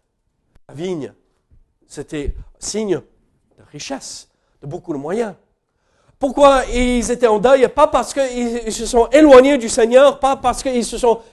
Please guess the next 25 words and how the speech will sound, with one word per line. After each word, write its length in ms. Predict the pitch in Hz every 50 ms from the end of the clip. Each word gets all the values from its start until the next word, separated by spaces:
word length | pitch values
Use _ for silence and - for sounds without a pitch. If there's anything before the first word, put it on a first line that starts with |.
| _
écartés 520 | - 311 - - 294 254 - - 285 285 247
des 140 | 202 247 233
voies 180 | 214 254 262
du 80 | 247 226
Seigneur, 520 | - 254 226 226 233 269 311 311 285 302 - - - -
mais 100 | 262 262
parce 240 | 269 277 269 - -
qu'ils 280 | 294 285 269 247 208
avaient 200 | 277 262 277 277
plus 280 | - - 330 370 370 339
les 120 | 311 302
vignes, 320 | 277 339 370 381 330 262 196 - - - -
ou 120 | 269 233
plus 500 | - - 359 381 370 349 330 294 - - _
leur 200 | 277 277 277 269
richesse, 520 | - 269 277 254 - 311 320 - - 247 - _ _ _ -
euh, 100 | 240 247
leur, 340 | 247 262 254 240 226 220 214
euh, 340 | 208 208 208 202 202 208 202
leur 180 | 226 240 240
maison, 600 | 240 262 339 349 302 - 311 302 294 277 - - - _ -
euh, 220 | 180 214 214 214
en 160 | - 220 226 220
pierre 300 | 226 - 294 269 220 -
taillée 520 | - 269 254 254 277 285 262 214 - -